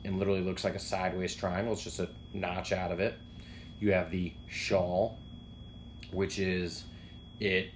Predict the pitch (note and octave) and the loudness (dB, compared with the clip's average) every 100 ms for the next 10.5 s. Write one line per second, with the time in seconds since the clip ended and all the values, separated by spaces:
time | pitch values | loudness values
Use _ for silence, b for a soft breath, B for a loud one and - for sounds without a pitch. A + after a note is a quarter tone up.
0 | - - - G#2+ - G#2 G#2+ - - - | -12 -10 2 2 2 2 4 2 -4 -6
1 | - G2 F#2+ F#2 - G2 G2 G2 F#2+ F#2 | 0 0 0 -4 0 4 4 2 0 2
2 | F2+ - G2+ F#2 F#2 F2 - - - - | 0 -2 0 4 4 4 0 -10 -10 -4
3 | F2 F2 E2 E2 F2+ - - - - - | 0 2 0 -2 -8 -12 -14 -16 -16 -12
4 | - B B B B - G2+ F#2 F#2+ F#2+ | -12 B B B B -2 0 2 2 2
5 | G2+ G2 B2 - - G2+ F#2+ F#2 F2+ F2+ | 4 4 4 0 -6 0 2 2 -2 -2
6 | F#2 - G2 F#2 G2 F#2 F2+ - F#2 F2+ | -2 2 0 2 -2 0 0 0 2 4
7 | G2 F#2 F2+ F#2 F2+ F#2 F2+ F2+ F2+ F2+ | 4 2 2 2 2 -2 -2 -4 0 4
8 | F2+ F2 F2 E2+ E2 E2 - F2+ E2+ F#2+ | 4 4 2 0 -2 -6 -2 -2 0 0
9 | F#2+ F2+ - F#2+ F#2 - F2 F#2+ F2 D#2 | 2 0 0 2 2 0 -2 0 -2 -2
10 | F2+ F#2+ F2+ - | 0 2 2 0